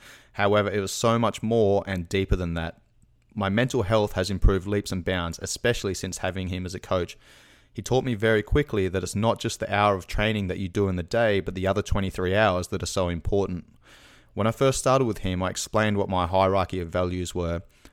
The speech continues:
I made a very quick connection when I was working these out months before that my health, both physically and especially mentally,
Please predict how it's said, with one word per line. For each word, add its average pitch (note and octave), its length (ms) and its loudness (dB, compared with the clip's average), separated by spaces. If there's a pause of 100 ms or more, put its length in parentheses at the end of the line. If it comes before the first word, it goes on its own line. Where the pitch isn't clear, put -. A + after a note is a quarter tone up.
(160)
I F#2 60 -4
made G2 240 4
a F#2+ 40 2
very A2+ 280 4
quick - 260 0
connection B2+ 580 -2
when F#2 100 -2
I F#2 60 -4
was F#2 140 -4
working G2+ 440 0
these F#2 240 -2
out G#2 300 2
months F#2 340 -4
before A2 400 0
that G2 100 -4
my F#2 160 0
health, A2+ 420 0 (100)
both F#2 220 0
physically A2+ 500 -2
and F#2+ 220 -4
especially G2 460 -4
mentally, G2 640 -2